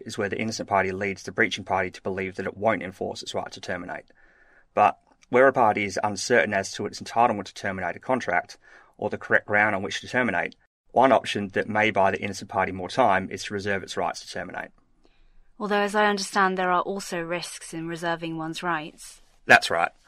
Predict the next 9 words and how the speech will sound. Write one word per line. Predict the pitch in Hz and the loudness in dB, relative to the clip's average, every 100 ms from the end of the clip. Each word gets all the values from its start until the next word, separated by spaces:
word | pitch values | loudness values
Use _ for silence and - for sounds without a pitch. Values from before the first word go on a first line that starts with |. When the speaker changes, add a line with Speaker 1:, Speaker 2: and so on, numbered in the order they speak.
| - - - - _ - | -20 -20 -20 -20 _ 6
Speaker 1:
While | 131 143 | 10 10
a | |
reservation | 127 113 104 101 - | 10 8 6 6 4
of | 101 | 4
rights | 98 - | 4 4
can | - 117 104 | 4 4 6
buy | 98 | 4
more | 98 90 | 4 -2
time, | - 101 92 92 | 0 2 2 -2